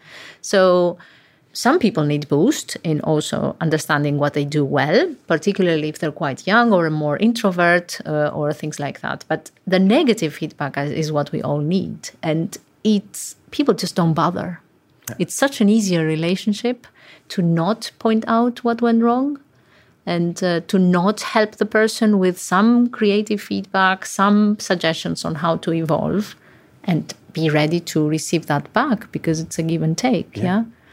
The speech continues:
Speaker 2: But
Speaker 1: So
Speaker 2: it's also for us as leaders to make people, to let people know that no matter how much negative feedback there is about actions,
Speaker 1: Mm-hmm.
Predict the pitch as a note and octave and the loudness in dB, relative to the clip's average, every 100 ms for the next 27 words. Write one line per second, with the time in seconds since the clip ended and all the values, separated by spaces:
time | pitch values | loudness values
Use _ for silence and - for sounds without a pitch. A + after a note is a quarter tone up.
0 | - _ _ - G3 - F3+ - F3+ E3 | -20 _ _ 0 0 2 0 0 0 2
1 | F3 E3+ C3 C3 F3 F3 - D3 C#3 C#3+ | 2 0 0 2 2 0 0 2 2 2
2 | - E3+ E3+ C#3+ - - _ _ - B2 | -2 -4 0 -2 -2 -12 _ _ 2 4
3 | D#3+ F3+ F3 E3+ B2+ A2+ A2 C#3 F3+ A#2+ | 4 2 -2 0 0 2 2 2 4 2
4 | G#2+ A#2+ C#3 C3+ C#3 A#2+ B2+ B2+ A#2 A2 | 2 2 4 4 4 2 2 2 2 0
5 | A#2 B2 A#2+ G#2 - G3 - F#2 - - | -2 0 -2 -4 -6 -8 -4 -4 -4 -14
6 | _ F2 F#2+ G2 G2 F2 F2+ C#3 - - | _ 0 2 2 2 2 2 0 -2 -4
7 | B2+ - - - G#3 F#3+ G3+ | -6 -6 -16 -2 0 2 0